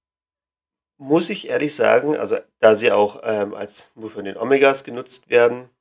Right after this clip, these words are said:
können, würd ich jetzt sagen, das sind eher P-V-P-Drohnen,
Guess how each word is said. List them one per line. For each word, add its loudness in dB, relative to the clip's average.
können, -4
würd -16
ich -10
jetzt -4
sagen, 4
das 0
sind -8
eher -8
P-V-P-Drohnen, -6